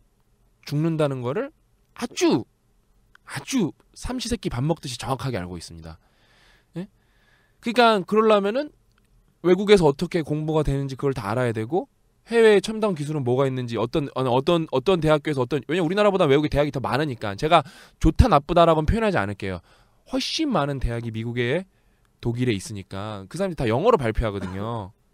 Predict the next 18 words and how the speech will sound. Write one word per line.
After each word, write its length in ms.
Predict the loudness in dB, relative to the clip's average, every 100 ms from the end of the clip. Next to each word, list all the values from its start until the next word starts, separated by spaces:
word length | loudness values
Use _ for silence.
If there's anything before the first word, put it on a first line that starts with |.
| _
예? 80 | -18 -18 -20 _
그럼 120 | -14 -4
그걸 120 | -2
알아야 280 | 2 4 6
될 140 | 4
거 140 | 2
아니에요. 640 | -4 -6 -12 -14 -16 -18 -20 _ _ _ _ _ _ _ _ -6
근데 380 | 6 8 8 2 _ _ _ _
제가 160 | 6
여기서 400 | 6 6 4 2 0 _ _ _ _ _ -8
하나 260 | 0 2
말씀드리면, 640 | 2 0 -4 -4 -4 -4 -2
몇 100 | 0
번 120 | 0
말씀드렸지만 640 | -2 -4 -6 -6 -4 -4 -6
제가 160 | -6 -4
고 140 | 2 2
작가님이랑 640 | 2 2 0 0 -2 -2